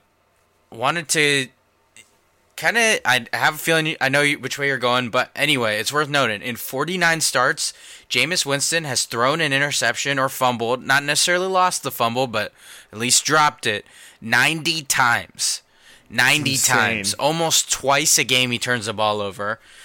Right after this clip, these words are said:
Speaker 1: Um, and the only one worse in this time frame is Blake Bortles. So, I think I know your answer to this. Yeah, fam or nah, time to move on. Time to maybe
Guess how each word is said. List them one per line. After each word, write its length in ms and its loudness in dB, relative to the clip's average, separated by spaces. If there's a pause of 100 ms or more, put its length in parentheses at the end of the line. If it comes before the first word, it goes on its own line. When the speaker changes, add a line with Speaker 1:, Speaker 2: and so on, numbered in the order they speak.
(380)
Speaker 1:
Um, 320 -2
and 240 2
the 160 -4
only 280 -2
one 240 -2
worse 580 0 (400)
in 380 -8 (100)
this 300 0
time 340 2
frame 540 -4 (520)
is 280 -4
Blake 420 -4
Bortles. 640 -6 (480)
So, 500 2
I 120 -4
think 200 -2
I 60 2
know 80 4
your 140 4
answer 300 0
to 40 0
this. 260 -2
Yeah, 260 2
fam 220 0
or 80 2
nah, 380 2
time 280 0
to 60 0
move 280 0
on. 400 2 (560)
Time 340 -2
to 320 2
maybe 640 0